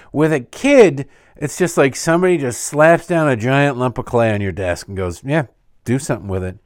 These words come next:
And what, what am I supposed to do? I don't know. Do something with it. It needs to have something done with it. And you're sitting there with this kid who, you know, you're talking, I talk to my kids like they're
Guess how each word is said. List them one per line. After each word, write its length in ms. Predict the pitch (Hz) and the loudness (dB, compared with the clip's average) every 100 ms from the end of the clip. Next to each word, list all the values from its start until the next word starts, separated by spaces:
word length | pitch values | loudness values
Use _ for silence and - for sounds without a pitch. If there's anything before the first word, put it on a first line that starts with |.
| _ _ _ _ - | _ _ _ _ -8
And 80 | 117 | -2
what, 200 | 131 104 | 0 0
what 140 | 117 | -2
am 100 | 117 | 0
I 60 | 120 | 0
supposed 240 | 127 113 | -2 -2
to 80 | 156 | 0
do? 80 | 98 | 2
I 140 | 80 | 2
don't 120 | 101 | 0
know. 180 | 135 151 - - | -6 -10 -14 -12
Do 220 | 101 120 | -4 -4
something 400 | 135 170 208 185 | -2 -2 0 0
with 160 | 135 131 | 0 0
it. 160 | 170 - - - _ - | -2 -6 -20 -20 _ -12
It 180 | 120 | -10
needs 360 | 113 139 170 143 | -6 -2 -2 -2
to 100 | 160 | 2
have 240 | 151 147 | 4 2
something 440 | - 147 139 143 123 | 2 -2 0 -4 -2
done 220 | 123 120 | -2 0
with 140 | 107 | -4
it. 140 | 95 - - - | -6 -10 -20 -12
And 180 | 123 127 | -2 0
you're 140 | 131 | 2
sitting 260 | 127 170 185 | 0 0 2
there 160 | 185 165 | 2 2
with 140 | 151 | 2
this 200 | 143 135 | -2 -4
kid 560 | - - 185 156 123 - _ _ _ _ _ 120 | -6 -2 2 2 0 -6 _ _ _ _ _ -2
who, 640 | 139 139 131 127 127 117 67 | 2 2 2 2 0 -4 -12
you 140 | 135 123 | -8 -4
know, 80 | |
you're 300 | 113 117 123 | -4 -2 0
talking, 680 | 123 131 156 185 160 120 107 | 0 4 6 6 0 -8 -6
I 200 | 104 117 | -2 -2
talk 360 | 110 117 104 - | 2 2 2 -2
to 260 | 78 92 | -14 -12
my 220 | 92 98 90 | -12 -10 -10
kids 380 | - 104 98 | -6 -8 -6
like 280 | 95 95 - | -8 -8 -8
they're 380 | 98 95 92 | -8 -4 -4